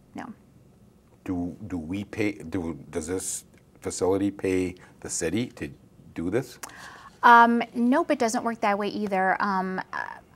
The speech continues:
Speaker 1: as I understand it, the staff here at Ramsey Washington
Speaker 2: Mm-hmm.
Speaker 1: primarily does the work, and then the city, um, a, a city staff member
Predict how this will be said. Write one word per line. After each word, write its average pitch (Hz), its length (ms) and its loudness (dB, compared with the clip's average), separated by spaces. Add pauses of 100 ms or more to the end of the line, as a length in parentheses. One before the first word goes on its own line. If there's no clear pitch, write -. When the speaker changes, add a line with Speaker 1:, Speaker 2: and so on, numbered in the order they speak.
(1000)
Speaker 1:
as 208 140 2
I 226 140 6
understand 202 520 0
it, 196 140 -4
the 190 80 -2
staff 196 360 2
here 254 340 -2 (160)
at 214 100 2
Ramsey 202 340 -2
Washington 240 640 -2
Speaker 2:
Mm-hmm. 247 100 0
Speaker 1:
primarily 202 600 -4
does 196 280 -6
the 202 120 -8
work, 196 260 -2
and 208 140 -2
then 190 120 -2
the 185 80 -2
city, 190 480 0
um, 180 400 -2 (760)
a, - 160 -6
a 190 120 0
city 196 300 -2
staff 175 340 -2
member 175 420 -2